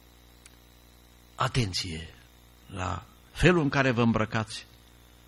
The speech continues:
și la tot ceea ce faceți cu trupul vostru devine templul Duhului Sfânt. Și aici, în mod deosebit, vreau să accentuez acum în final capitolul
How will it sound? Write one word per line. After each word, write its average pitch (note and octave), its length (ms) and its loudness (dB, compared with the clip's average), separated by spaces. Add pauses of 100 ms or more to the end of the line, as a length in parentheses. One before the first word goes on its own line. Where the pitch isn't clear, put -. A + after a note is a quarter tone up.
(220)
și - 180 -4
la A#2+ 160 2
tot - 340 8
ceea D#3+ 220 0
ce - 120 -2
faceți D3+ 460 -2
cu A#2+ 120 -8
trupul B2 400 -2
vostru A2+ 320 -2
devine G2+ 400 -2
templul G#2 380 -4
Duhului F#2+ 320 -10
Sfânt. - 240 -16
Și - 100 -6
aici, D#3+ 160 -2
în C#3 140 0
mod D3+ 160 0
deosebit, B2 380 -4
vreau C3 160 2
să B2 120 -4
accentuez A2 580 -6
acum G#2+ 240 -4
în G#2 80 0
final A2+ 460 0 (920)
capitolul A2+ 580 2